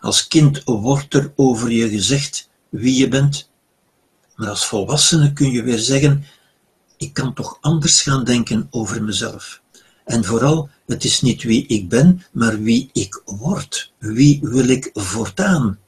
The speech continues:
gaan zijn? Ja? Gedachten ontstaan zonder denker. Zoals de regen ontstaat zonder regenaar. Dat is ook, ook weer zo'n typisch Boeddha-gedachte natuurlijk.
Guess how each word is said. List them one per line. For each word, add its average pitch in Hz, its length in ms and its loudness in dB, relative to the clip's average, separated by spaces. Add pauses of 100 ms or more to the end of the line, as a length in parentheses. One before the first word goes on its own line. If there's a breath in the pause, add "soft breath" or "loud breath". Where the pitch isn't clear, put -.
(360)
gaan 104 280 -2
zijn? 92 400 -2 (1300)
Ja? 160 280 -2 (760 loud breath)
Gedachten 156 640 2
ontstaan 143 880 4 (120)
zonder 120 580 2
denker. 101 540 0 (1080 loud breath)
Zoals 107 340 0
de 107 100 4
regen 147 640 4
ontstaat 143 720 0
zonder 127 580 -4
regenaar. 98 760 -2 (580)
Dat - 140 -20
is - 260 -16
ook, - 260 -16
ook 147 160 -20
weer 101 140 -10
zo'n 95 220 -6
typisch - 420 -10 (460 loud breath)
Boeddha-gedachte 104 1000 -4
natuurlijk. 104 640 -6